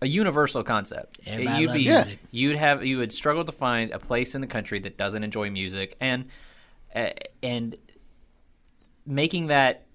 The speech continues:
Speaker 1: Peter's tie to his humanity, more or less, uh, makes you feel, makes you relate to him, helps you relate to him. Um, and the fact that it's all cl-, you know, music from when he was a kid, you know, like, really, like, you know,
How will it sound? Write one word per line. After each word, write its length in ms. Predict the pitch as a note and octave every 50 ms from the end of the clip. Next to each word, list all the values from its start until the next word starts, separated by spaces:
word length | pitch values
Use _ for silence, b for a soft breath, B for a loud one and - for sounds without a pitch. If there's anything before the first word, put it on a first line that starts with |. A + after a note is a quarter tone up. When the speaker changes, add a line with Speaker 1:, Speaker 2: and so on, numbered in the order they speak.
| - _ _ _ _ _ _ - - - _ _ _ _ - - -
Speaker 1:
Peter's 500 | - E3 D#3+ C#3+ C3 A2+ F#2+ - - - -
tie 520 | - - - C3+ C#3 C#3 C3+ C3 A2+ A2
to 300 | G#2+ - - - C3+ B2+
his 200 | A2 B2 A2+ -
humanity, 640 | - - G2+ G2 G2+ A2 B2 B2 A#2 A2+ G#2 G2+ G2
more 200 | - G2 G2 G2
or 60 | G2 F#2+
less, 400 | G2 G2 F#2+ F#2+ F#2+ - - b b b b b b b b b b b b b _ _ -
uh, 400 | A#2+ A#2+ A#2 A2 G#2+ G2+ G#2+ - - - _ _ _ _ _ _ _ _ _ _ _ _ _ _ - _ -
makes 420 | C3+ C#3 D3+ E3 E3+ E3+ - -
you 320 | D#3+ E3 F3+ G#3 G#3+ G3+ F3
feel, 420 | - - G#3 G3 F#3+ F3 E3 - -
makes 240 | D#3 E3+ G#3 G#3+ -
you 80 | A#3 A3
relate 280 | G3 E3+ G3 C4+ C#4
to 60 | - C3+
him, 240 | G#2+ G2+ G#2 - - - _ -
helps 300 | B2 D#3 G#3 A#3 A3+ -
you 80 | - A2+
relate 280 | G#2+ G#2 G#2 F#2+ - -
to 80 | A2
him. 240 | G2 G2+ F#2+ G2+ - - B B B B B B B B -
Um, 500 | B2+ B2+ C3 B2 A#2+ A#2 A2+ A2 G#2+ - -
and 400 | B2 B2+ B2+ B2+ B2 A#2+ A#2 A2+
the 80 | B2 B2
fact 260 | - D3+ D3 D3 -
that 80 | D3+ C3+
it's 100 | C3 -
all 240 | C#3 C3 A#2+ -
cl-, 140 | - - - -
you 100 | C3+ B2
know, 80 | A2
music 320 | A2 A#2+ C3 A#2+ C#3+ B2+ -
from 200 | - A#2+ A2+ A2+
when 160 | A#2 A2+ G2
he 400 | - - - - D3+ D#3 E3 D#3
was 180 | C#3+ C3+ A2+
a 60 | A2 G2
kid, 500 | - - G3+ G3+ E3+ A#2 G#2+ A2 B2+ -
you 100 | - D3 A2+
know, 140 | G#2+ A2 A#2
like, 260 | A2+ A#2 A2+ A2 A2
really, 220 | A#2 B2 A#2+ A#2+ A#2+
like, 180 | A2+ A2 -
you 60 | A#2
know, 200 | A2+ G#2+ G#2 G#2+